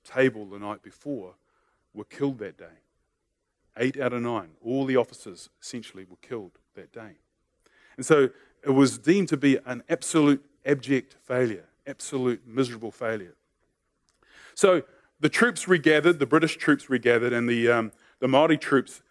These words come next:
shot through out the back of the pa and escaped from any,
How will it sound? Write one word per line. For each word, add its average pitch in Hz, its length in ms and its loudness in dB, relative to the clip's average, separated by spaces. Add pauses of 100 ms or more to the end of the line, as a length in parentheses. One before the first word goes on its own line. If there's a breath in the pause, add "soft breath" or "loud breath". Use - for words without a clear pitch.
(180)
shot - 380 2
through 147 320 4
out 123 120 0
the 120 80 -12
back 143 340 -2
of 139 80 2
the 127 100 0
pa 107 460 0 (260 soft breath)
and 123 160 -6
escaped - 800 -2
from 120 360 -2
any, 123 300 0